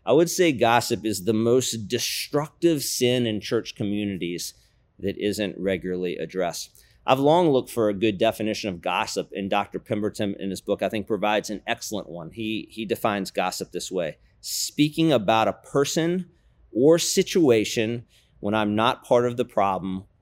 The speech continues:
or its solution." I would simplify it even more than that. I would say anytime you're with someone else or a group of people and you're talking about somebody that's not present in a way that is in any way negative, you are in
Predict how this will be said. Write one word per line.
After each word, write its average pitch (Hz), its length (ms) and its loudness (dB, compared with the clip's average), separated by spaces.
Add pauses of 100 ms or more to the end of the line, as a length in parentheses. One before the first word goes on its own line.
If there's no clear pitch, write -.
(140)
or 101 360 0
its - 240 -6
solution." 85 840 -10 (760)
I - 100 2
would 135 140 2
simplify 110 560 2
it 95 100 -2
even 104 240 -4
more 101 220 2
than 101 120 -2
that. 92 80 -4
I 95 60 -2
would 98 100 -2
say 101 160 0
anytime 139 400 0
you're 117 220 2
with 123 160 0
someone 120 460 -4
else 87 320 -6
or 98 60 -2
a 90 80 -4
group 107 220 -6
of 117 100 -14
people 82 420 -6 (360)
and 98 120 -4
you're 110 100 2
talking 127 380 2
about 107 200 0
somebody 110 360 0
that's 92 260 -6
not 107 540 -6 (160)
present 151 760 0 (500)
in 120 120 2
a 120 60 4
way 120 260 6
that 113 140 0
is 113 240 0
in 120 200 -2 (140)
any 214 460 4
way 127 320 6
negative, 104 580 -2
you 117 260 0
are 104 120 4
in 95 300 -6